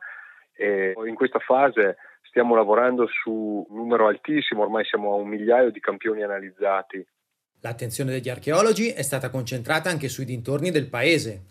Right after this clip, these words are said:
Speaker 1: Sono stati analizzati alcuni campioni dagli scavi archeologici e ci hanno permesso un po' di ricostruire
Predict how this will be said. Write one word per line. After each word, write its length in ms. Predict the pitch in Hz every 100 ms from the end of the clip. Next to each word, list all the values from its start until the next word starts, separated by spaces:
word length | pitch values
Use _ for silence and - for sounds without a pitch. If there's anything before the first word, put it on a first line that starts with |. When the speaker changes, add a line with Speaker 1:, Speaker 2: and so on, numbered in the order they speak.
| - -
Speaker 1:
Sono 200 | - 101
stati 180 | 110
analizzati 720 | 107 104 104 101 117 117 113
alcuni 320 | 104 - 117 107
campioni 800 | 101 95 135 135 113 101 98
dagli 220 | 95 95 95
scavi 260 | - 101
archeologici 960 | 101 - 110 123 110 - - 180 156 110
e 120 | 98
ci 100 | -
hanno 140 | 104
permesso 440 | 104 117 95 - 92
un 40 |
po' 140 | 104 101
di 100 | 90
ricostruire 800 | - 101 - 101 104 107 101